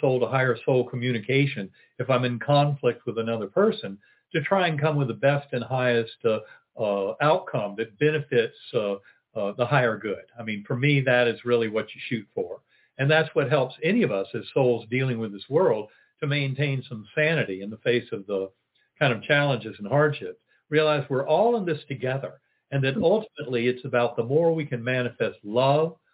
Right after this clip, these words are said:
unconditional love is the ideal form. That is love without attaching conditions to it, but kindness,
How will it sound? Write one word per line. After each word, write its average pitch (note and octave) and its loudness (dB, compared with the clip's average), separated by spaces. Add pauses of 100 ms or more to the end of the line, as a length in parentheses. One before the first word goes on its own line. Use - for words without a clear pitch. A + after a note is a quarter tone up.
(160)
unconditional D#3 0
love G#2+ -4 (260)
is G#2+ -8 (340)
the B2+ 2
ideal B2+ 4
form. A#2 -6 (320)
That A2+ 0
is A#2 2
love C3 2
without D3 2
attaching B2+ -2
conditions G#2 -10 (120)
to F#2 -12
it, C#3 -14 (400)
but D3 -2 (120)
kindness, E3 0